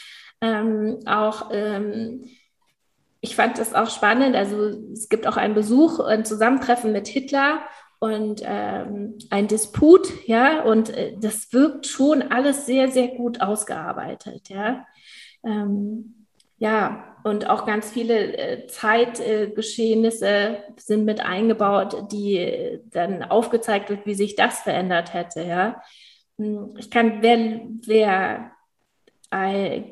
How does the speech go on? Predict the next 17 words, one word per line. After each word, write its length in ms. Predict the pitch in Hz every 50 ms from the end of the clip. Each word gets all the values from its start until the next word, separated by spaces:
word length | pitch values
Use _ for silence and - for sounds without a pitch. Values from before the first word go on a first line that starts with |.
| - -
gerne 320 | 220 214 214 254 277 302
in 160 | 294 269 247 226
diese 260 | 226 226 208 220 220
Zeit 320 | - - 220 214 233 233
noch 140 | 240 226 -
mal 60 | -
eintauchen 520 | - 214 240 254 - 262 262 - - 254 247
möchte, 560 | 247 254 269 262 - - 277 285 320 494 - - - - - _ _ _ _ _ -
es 120 | 226 220
ist 80 | 220 220
natürlich, 400 | 226 226 226 - 233 247 247 -
nimmt 240 | 220 226 226 233 220
es, 180 | 214 226 -
ist 180 | - 220 - -
auch 300 | 226 220 - 208 - -
ein 140 | 208 208 202
bisschen 720 | 208 202 - - 208 196 202 190 190 202 202 202 - _